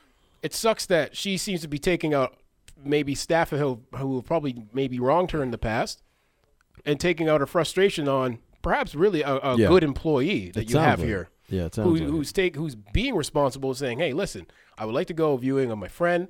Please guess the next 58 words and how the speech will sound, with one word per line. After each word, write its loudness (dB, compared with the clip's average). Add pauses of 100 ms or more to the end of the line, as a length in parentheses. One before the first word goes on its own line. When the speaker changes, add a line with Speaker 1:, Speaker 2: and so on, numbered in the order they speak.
(100)
Speaker 2:
Yeah. -6
Speaker 1:
blah, -6
blah, -12
blah, -14
blah. 4
Can -6
you -6
Speaker 2:
Yeah. -4
Speaker 1:
help -2
out? 4 (480)
I'm -6
just 0
looking 0
for -6
somebody 0
if -2
they 0
can -6
cover 0 (120)
for, -4
for -8
this, -10 (120)
for -12
this -14
day." -8
Speaker 2:
Apparently 4
not. -10
Speaker 1:
Uh, 8
clearly, 2
apparently 6
Speaker 2:
<laughs> 6
Speaker 1:
not. 4
Speaker 2:
That -2
ain't -2
gonna, -2 (160)
ain't -2
gonna -2
happen. -2 (200)
Speaker 1:
So 4
anybody, 4
Speaker 2:
She 2
ain't -2
playing 2
that. -10
Speaker 1:
uh, 2 (100)
uh, 6
everybody 4
who -2
has -4 (480)
seen -6
this -4
article, -2
of, -10
of -10
course, -4
went -6
to -10
Yelp -4